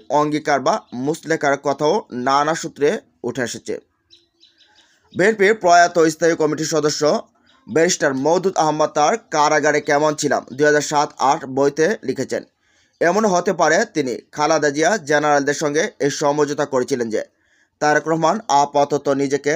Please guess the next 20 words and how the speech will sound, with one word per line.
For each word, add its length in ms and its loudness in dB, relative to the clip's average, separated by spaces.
রাজনীতিতে 760 -2
জড়াবেন 400 0
না 120 -6
এবং 340 2
এ 140 4
মর্মে 340 2
তারেক 340 0
রহমান 320 0
কোনো 260 2
সম্মতিপত্রে 880 -2
স্বাক্ষরও 500 -2
দিয়ে 360 0
থাকতে 280 -8
পারেন। 340 -4
আইনি 280 4
বাধা 300 4
বা 180 6
নিরাপত্তাজনিত 1120 0
বাধা 280 0
নেই। 140 -10